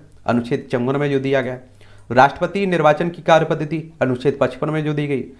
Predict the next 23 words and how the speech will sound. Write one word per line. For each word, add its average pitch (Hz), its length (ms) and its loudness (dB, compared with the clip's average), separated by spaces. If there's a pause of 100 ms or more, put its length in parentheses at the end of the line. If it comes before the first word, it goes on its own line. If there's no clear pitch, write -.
(220)
संघ 151 300 4
की 180 140 -2
कार्यपालिका 151 520 4
शक्ति 165 300 -6
का 165 100 2
विस्तार, 147 880 -4
राज्यों 131 320 4
की 165 120 -4
कार्यपालिका 143 560 2
शक्ति 160 300 -6
का 165 80 -2
विस्तार, 151 460 -4 (360)
केंद्र 147 240 6
शासित 170 320 2
क्षेत्रों 160 340 -2
के 170 100 -4
लिए 165 120 0
उच्चतम 135 420 -2
न्यायालय, 151 380 0 (300)
माफ 123 200 2
करिए, 160 160 0
उच्च 156 220 -2
न्यायालय, 143 320 -2